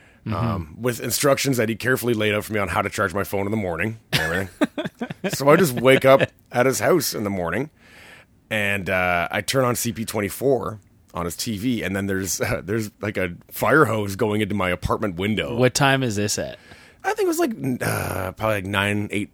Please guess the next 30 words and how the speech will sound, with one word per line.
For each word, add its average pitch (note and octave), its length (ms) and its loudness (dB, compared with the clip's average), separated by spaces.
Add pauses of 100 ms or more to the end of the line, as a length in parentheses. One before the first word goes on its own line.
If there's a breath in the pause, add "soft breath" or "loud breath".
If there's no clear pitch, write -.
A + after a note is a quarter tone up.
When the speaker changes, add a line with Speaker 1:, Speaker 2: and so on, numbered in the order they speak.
Speaker 2:
eight G#2+ 160 -2
or G#2+ 80 0
nine G2 220 0
in F#2+ 60 -2
the F2 40 -4
morning. F2 360 -6 (320)
Speaker 1:
Fuck, - 420 -14
Speaker 2:
And F#2 260 0
Speaker 1:
okay. F#2 80 0
Speaker 2:
I'm F#2 60 -6
just F2+ 140 -6
like, F2 220 -6
"Oh, D#2 320 -8 (140)
dude." E2+ 420 -8
So D#2 400 -4 (640 soft breath)
this F2+ 160 -8
is G2 160 -6
wild. E2+ 380 -8 (580)
So G#2+ 180 -6
I A#2 200 -2 (580 loud breath)
run B2 220 4
to B2+ 60 4
the A#2+ 80 0
nearest A2 220 0
convenience F#2 300 -4
store, G2 160 -2
buy G2+ 200 2
a G2+ 60 0
phone F2+ 260 -6
charger, E2+ 500 -8